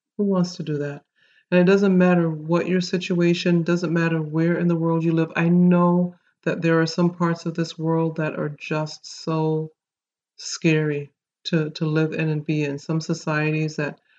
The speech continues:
they just mistreat the childless, not by choice woman so badly. And I, I know this, so I'm not talking from a first world experience.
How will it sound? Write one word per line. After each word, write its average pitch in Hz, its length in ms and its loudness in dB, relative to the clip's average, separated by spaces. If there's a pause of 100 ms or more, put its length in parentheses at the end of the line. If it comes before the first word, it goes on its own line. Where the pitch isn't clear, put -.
(280)
they 160 100 2
just 165 240 -2
mistreat 160 800 -2
the 147 100 -4
childless, 151 520 -6
not 147 180 -6
by 147 140 -4
choice 147 420 -8
woman 143 260 -6
so 156 360 -4
badly. 147 520 -6 (680)
And 147 260 0
I, - 300 -2
I 165 40 2
know 170 280 4
this, 156 240 -2
so 151 280 -2
I'm 151 180 -2
not 160 240 -4
talking 170 400 -2
from 151 360 -4
a 143 280 -8 (320)
first 165 420 -2
world 143 320 -4 (340)
experience. 143 840 -4